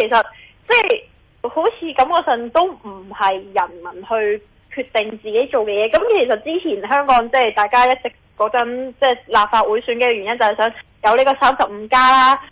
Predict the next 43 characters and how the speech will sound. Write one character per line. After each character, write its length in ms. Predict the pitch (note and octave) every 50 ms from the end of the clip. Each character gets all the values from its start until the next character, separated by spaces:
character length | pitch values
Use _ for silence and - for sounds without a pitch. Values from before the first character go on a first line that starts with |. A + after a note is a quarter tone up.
| _ -
同 120 | A3 G3+
埋 220 | G3+ F#3+ F#3+ F#3 F#3+ G3 - -
即 60 | - D4
係 220 | C#4 B3+ C4 C#4+
希 120 | D#4 D4
望 260 | D4 C4 A#3+ A3 G#3+ G#3
亦 80 | A3+ G#3 -
都 120 | C4 C#4
可 140 | C#4+ C4+ B3+
以 120 | C4+ B3 A3+
延 120 | G3+ F#3+
續 140 | F#3+ G3+ G#3
返， 200 | - C4+ C4+ C4+ C#4 C#4
呃， 180 | - A#3 G#3 G3+
呢 120 | G#3+ A#3+
個 180 | B3 B3 B3 A#3+
區 140 | A#3 - D4 C#4+ C4+
議 220 | C4+ B3+ A#3+ A3
會 80 | A3 A#3+
選 240 | A#3+ - A3+ A3 A3+
舉 140 | B3+ A#3+ A#3+
嘅 160 | A#3+ A#3 A#3+ -
時 100 | - G3 G#3+
候， 140 | G3 F#3+ F#3+ - - - - -
即 80 | D#4
係 60 | D#4 D#4 - _
你 100 | A#3 A#3
見 180 | - B3+ A#3+
到 100 | A#3+ C#4
好 140 | C#4+ C4+ B3+
多 120 | B3+ C4+ C#4 C#4+ C#4+ C#4+ C#4+ C4+ - _ _ _ _ _ _ _ _
所 160 | - - C4 C4+
謂 120 | C#4+ B3+
嘅 380 | B3 - A#3 A3+ A3+ A3+ A#3 G#3
黃 220 | G3 F3+ G3+ A3+
色 80 | A3+ D4
嘅 140 | D4 C#4 C4
區， 420 | C4 - - D4 D4 D4 D4 D4+ D4 - - - _ _ _
但 100 | - A3
係， 120 | A3 F#3+ - -
呃， 100 | A3 G#3+ G#3+
即 100 | - -
係 100 | -